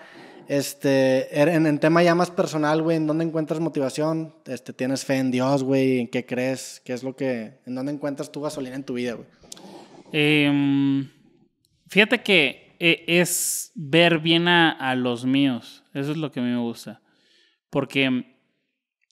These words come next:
Speaker 2: he visto, mm, algunos youtubers, influencers, instagramers, ¿no? Toda la gente que se dedica a crear contenido, que le, que les va bien, ¿no? Les va chido. Y les preguntan, "¿Y cuándo piensas retirarte?".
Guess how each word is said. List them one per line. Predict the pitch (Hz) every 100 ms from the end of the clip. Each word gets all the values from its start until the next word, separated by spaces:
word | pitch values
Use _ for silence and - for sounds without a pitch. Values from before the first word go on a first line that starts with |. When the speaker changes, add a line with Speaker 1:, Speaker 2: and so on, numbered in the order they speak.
| _ _ _ _
Speaker 2:
he | 143 151
visto, | 165 - - 180 170 147 131 120
mm, | 110 107 110 _ _ -
algunos | 127 127 143 156 143 - -
youtubers, | 123 120 127 117 131 127 120 117 123
influencers, | 113 110 123 113 110 107 104 - 110 104 -
instagramers, | 104 - 110 107 113 127 143 - _ _ _ _ _
¿no? | 117 123
Toda | 135 131
la | 120
gente | 123 120
que | 123
se | 117
dedica | 113 113 123
a |
crear | 123 113 113
contenido, | 120 - 110 117 147 _ _ _ _ - - _ _ -
que | 147 135 131 -
le, | 143 139 143 -
que | -
les | 147 131
va | 147
bien, | 147 147 139 - _ _ _ _ -
¿no? | 131 139
Les | 165 120
va | 117
chido. | 113 127 110 - _ _ _ _ _ _ _ _ _ _ - - _ _ _ _
Y | - 135 135 131
les | 123 -
preguntan, | 135 131 135 139
"¿Y | 156
cuándo | - 214 233 226
piensas | 220 208 220
retirarte?". | 196 170 147 156 180 175 127